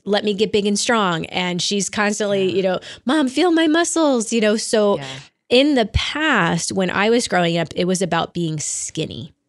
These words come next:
Speaker 2: Yeah.
Speaker 1: And now I think there has been a positive shift to being strong and being
Speaker 2: Yeah.
Speaker 1: healthy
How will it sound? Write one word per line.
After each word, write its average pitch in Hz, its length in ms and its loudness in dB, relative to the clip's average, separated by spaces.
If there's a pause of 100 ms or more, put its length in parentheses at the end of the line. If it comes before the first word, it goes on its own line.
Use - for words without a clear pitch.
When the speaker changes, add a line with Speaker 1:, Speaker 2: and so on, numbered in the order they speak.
(420)
Speaker 2:
Yeah. 160 260 -10
Speaker 1:
And 196 240 2
now 214 240 4
I 233 120 2
think 226 240 0
there 196 100 2
has 185 340 2
been 196 160 -2
a 175 120 -2
positive 175 520 -2
shift - 680 -4 (140)
to 196 200 -2
being 160 480 -2
strong 165 920 -4 (420)
and 185 160 -2
being 170 240 0
Speaker 2:
Yeah. 156 60 -4
Speaker 1:
healthy 160 800 -2